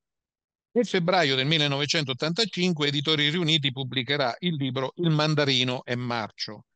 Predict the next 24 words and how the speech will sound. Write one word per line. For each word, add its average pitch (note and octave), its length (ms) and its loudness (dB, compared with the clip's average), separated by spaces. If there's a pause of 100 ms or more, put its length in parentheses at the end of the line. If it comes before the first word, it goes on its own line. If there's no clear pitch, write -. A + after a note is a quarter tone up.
(340)
scritto D3+ 340 -2
da B2 100 -4
Mimmo D3+ 400 2
Scarano C3 640 -2
e B2+ 60 -2
Maurizio C3+ 500 -2
De A#2+ 100 -6
Luca, A2+ 280 -10
dove E3+ 200 -4
si F3 160 0
parla A#2+ 360 0
dell'ex D3 420 -4 (320)
agente C3+ 500 0
della C#3+ 220 -4
cia C3 400 -2 (580)
Edwin E3 420 0
Wilson C3 720 0 (280)
e C3+ 120 -20
dei F#3+ 140 -6
suoi E3 300 0
legami D3 400 0
con C3+ 160 -6
la C#3 80 2
Libia, A2+ 520 0